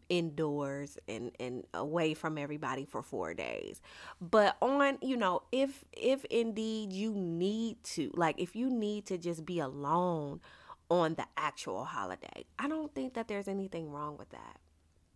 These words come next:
Um, don't feel pressured to go and do anything, especially if, if you,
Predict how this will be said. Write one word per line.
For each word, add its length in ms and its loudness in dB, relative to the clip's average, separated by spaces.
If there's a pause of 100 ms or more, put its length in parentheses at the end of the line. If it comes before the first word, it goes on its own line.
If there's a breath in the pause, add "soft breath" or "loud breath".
(500)
Um, 380 -4
don't 260 0
feel 200 0
pressured 720 -4 (580 loud breath)
to 720 -4 (1300 soft breath)
go 280 8
and 180 4
do 160 2
anything, 760 -2
especially 840 0 (580)
if, 300 0
if 260 0
you, 400 -2